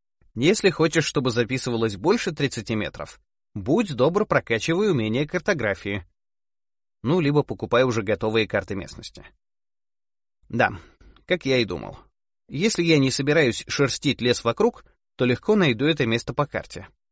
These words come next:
С чистой совестью развернулся и протопал к населенному пункту.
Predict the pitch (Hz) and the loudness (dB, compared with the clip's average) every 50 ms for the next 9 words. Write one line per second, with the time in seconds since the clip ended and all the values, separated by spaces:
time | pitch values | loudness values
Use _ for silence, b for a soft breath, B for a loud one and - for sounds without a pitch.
0 | _ _ _ _ _ _ _ _ _ _ _ - - - - 254 240 - - 147 | _ _ _ _ _ _ _ _ _ _ _ -14 -8 -2 0 0 0 2 0 0
1 | - - 170 156 143 123 - - 117 113 113 95 107 117 113 143 196 214 208 - | 0 0 0 0 0 0 0 0 0 0 0 2 2 2 2 2 2 0 0 0
2 | - - 165 - - 170 - 131 117 - - 156 151 151 147 143 - - 120 107 | 0 -2 0 0 -2 -2 0 0 0 0 0 0 0 2 0 0 0 -2 -4 -2
3 | - 113 110 110 107 107 110 101 - 90 76 - - 82 98 | -2 -2 0 0 0 0 -2 -4 -6 -8 -12 -12 -12 -16 -16